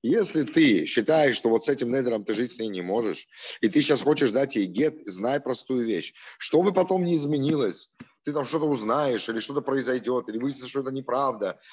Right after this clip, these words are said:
или как ты уже не сможешь отменить, гет будет гетом». Да, это то, что сделали мудрецы. «Мишум недер шелой хазрен лулам, умитохках гу мегареша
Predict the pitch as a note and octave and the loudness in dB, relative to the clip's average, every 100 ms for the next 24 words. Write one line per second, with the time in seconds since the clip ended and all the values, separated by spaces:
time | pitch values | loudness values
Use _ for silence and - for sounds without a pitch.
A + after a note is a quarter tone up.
0 | - C3+ D3 C3+ - - _ - E3+ F3+ | -2 2 2 0 -4 -20 _ -4 -2 0
1 | - D#3+ D3 C#3 C#3+ C#3 B2+ A#2+ B2+ F3+ | -2 0 0 0 0 -2 -4 -4 -2 0
2 | F3+ D3+ D3 - D3 C3 F#2 - A2+ E3+ | -2 -4 -6 -6 -6 -6 -6 -6 -2 0
3 | D#3 B2+ C#3 C3+ G2+ G#2+ A#2+ E2 C2+ - | 0 -2 -2 -2 -2 -2 0 -2 -8 -16
4 | _ - - - - D3 D#3+ E3 F#3 F3 | _ -20 -20 -12 -2 0 0 0 -2 0
5 | E3 E3+ D#3 D3+ D3 C#3+ C3 B2 E3+ D#3 | 0 0 0 0 -2 -4 -4 -4 -2 -2
6 | G3 E3+ - E3 E3+ D3+ C#3 D#3 C#3 C3 | 0 -2 -2 -2 -2 -2 -4 -2 -2 0
7 | C#3 C3 - - - A#2+ B2 A2 - F#3+ | -2 -4 -10 -16 -6 -4 -2 -4 -2 0
8 | F#3+ - A2+ C#3 D3+ B2+ G2+ F#2+ F#2+ D3 | 0 -2 -4 -2 -2 -2 0 0 0 0
9 | B2+ - D3 F#3 E3+ | -2 -4 -2 -2 -2